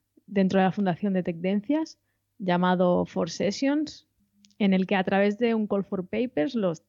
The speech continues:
propios trabajadores de la empresa, eh, pueden dar, dar su charla y hacemos un workshop durante toda la mañana del sábado.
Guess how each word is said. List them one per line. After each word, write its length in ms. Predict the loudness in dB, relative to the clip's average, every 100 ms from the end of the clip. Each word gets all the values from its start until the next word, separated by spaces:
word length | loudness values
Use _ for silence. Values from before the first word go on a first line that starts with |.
| _ _ _
propios 280 | -6 -2 0
trabajadores 500 | 0 -2 0 0 2
de 80 | 0
la 80 | -2
empresa, 560 | -2 0 -2 -2 -6 -6 _ _ _ -6
eh, 200 | -2 -2
pueden 340 | 2 2 4 4
dar, 560 | 2 2 -2 -4 -8
dar 160 | -8 -8
su 140 | -8
charla 440 | -6 -4 -2 -4 -6 _ _ -6
y 280 | -2 0
hacemos 340 | -2 -2 -4 -2
un 100 | -2
workshop 460 | -2 -2 -2 -2 -2
durante 360 | 0 0 2
toda 160 | 2 2
la 80 | 2
mañana 340 | 0 -4 -4
del 120 | -6
sábado. 460 | -6 -4 -2 -2